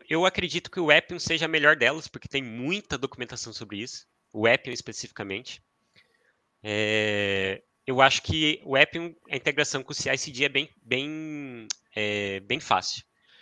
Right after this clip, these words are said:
Com o Patrol é um pouco mais, é um pouco mais, assim, você vai ter que pesquisar um pouco mais. Ela existe,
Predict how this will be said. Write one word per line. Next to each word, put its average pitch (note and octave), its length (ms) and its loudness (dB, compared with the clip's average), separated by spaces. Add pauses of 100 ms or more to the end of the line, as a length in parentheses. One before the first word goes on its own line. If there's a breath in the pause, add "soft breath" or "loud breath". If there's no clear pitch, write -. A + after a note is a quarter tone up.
(220 soft breath)
Com B3+ 460 -4
o E3 160 -6
Patrol E3 580 6
é D3 60 6
um D#3 80 -2
pouco G3+ 460 0
mais, D#3+ 960 0
é C#3+ 120 -16
um C3 60 -12
pouco D3+ 280 -4
mais, D#3 400 0
assim, C#3+ 500 -8
você C3 220 -8
vai D#3 100 2
ter E3 120 -4
que - 60 -14
pesquisar D#3 380 -4
um D#3 80 -4
pouco E3 200 -10
mais. D3+ 480 -4 (320 soft breath)
Ela C#3 160 4
existe, E3 560 0